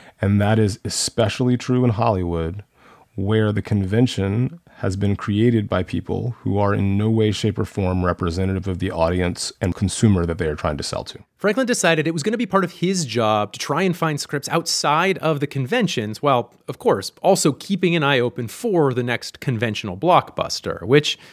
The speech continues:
Speaker 2: yeah, was gonna mean lots more reading than normal.
Speaker 1: You know, look, I've always been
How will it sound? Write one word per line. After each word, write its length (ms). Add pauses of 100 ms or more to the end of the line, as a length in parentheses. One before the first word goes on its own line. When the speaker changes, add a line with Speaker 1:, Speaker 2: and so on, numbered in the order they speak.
(280)
Speaker 2:
yeah, 300 (220)
was 120
gonna 200
mean 440 (140)
lots 400
more 160
reading 300
than 100
normal. 320 (280)
Speaker 1:
You 160
know, 120
look, 240
I've 160
always 320
been 440